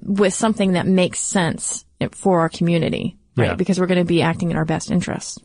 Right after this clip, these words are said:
Speaker 2: There's, um, uh, along those, those lines and kinda taking into a, a slightly more troublesome territory, um, there's a, the guy by, a guy by the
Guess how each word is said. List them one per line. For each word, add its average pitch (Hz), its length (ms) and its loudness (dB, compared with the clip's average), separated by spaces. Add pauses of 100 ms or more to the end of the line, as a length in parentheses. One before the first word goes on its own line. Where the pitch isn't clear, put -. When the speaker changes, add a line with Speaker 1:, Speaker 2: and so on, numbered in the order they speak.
(460)
Speaker 2:
There's, 120 340 2
um, 101 300 0 (360)
uh, 107 120 -2
along 110 320 4
those, 104 160 2
those 104 280 -2
lines 98 280 2
and 90 100 -4 (180)
kinda 101 180 0
taking 98 280 2
into 95 200 2
a, 85 60 -4 (120)
a 92 40 -4
slightly 95 480 -2 (600)
more 104 180 2
troublesome 135 540 0
territory, 95 580 0
um, 95 360 2 (180)
there's 110 300 0
a, 107 180 4
the 104 80 0
guy 120 140 2
by, 113 240 0
a 110 100 0
guy 120 160 2
by 120 80 2
the 110 60 2